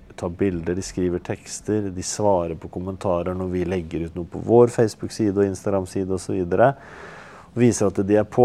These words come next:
som et, et hjelpende nav da, i, i vårt system. Det skal vi takke for.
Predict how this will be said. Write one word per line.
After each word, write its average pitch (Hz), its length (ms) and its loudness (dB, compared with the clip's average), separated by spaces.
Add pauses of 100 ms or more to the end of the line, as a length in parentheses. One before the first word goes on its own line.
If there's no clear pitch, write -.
(120)
som 113 200 -6
et, 110 300 -6
et 110 760 -10
hjelpende 95 880 2
nav 113 520 0
da, 104 100 0 (140)
i, 104 500 -4
i 110 60 0
vårt 101 280 -2
system. 143 600 2 (500)
Det 113 300 4
skal 117 180 0
vi 117 60 2
takke 117 300 -4
for. 151 280 2